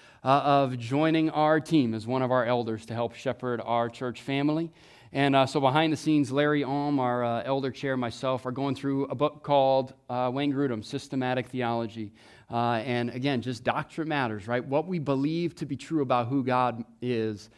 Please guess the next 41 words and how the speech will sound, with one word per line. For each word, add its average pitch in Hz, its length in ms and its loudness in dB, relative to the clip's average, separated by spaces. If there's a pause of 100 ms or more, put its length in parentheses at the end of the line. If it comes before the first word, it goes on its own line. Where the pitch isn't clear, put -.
(300)
matters 117 560 2
significantly. 110 800 -8
And 104 120 -8
so, 113 340 -4
uh, 110 200 -2 (380)
we'll 127 180 4
have 135 200 4
a 127 60 0
time 147 420 2
when 127 240 2 (140)
probably 135 260 2
next 135 300 -2
year 151 280 0
we'll 131 380 0 (100)
have 123 300 -2
Neil 139 340 0
come 139 300 -2
and 127 100 -2
share, 139 300 0
and 139 140 0
we'll 127 160 -2
be 123 100 -4
able 123 140 -2
to 123 180 -8
ask 131 220 -6
him 131 100 -2
questions 139 500 -6
as 123 120 -6
a 120 40 -6
family 143 520 -2 (420)
and, 131 220 0
uh, 123 480 2
and 120 260 -4
hear 139 480 0
his 127 360 0
responses 110 600 -8
as 110 200 -6
he 110 200 -8
enters 113 380 -10
into 107 380 -10
that 104 320 -8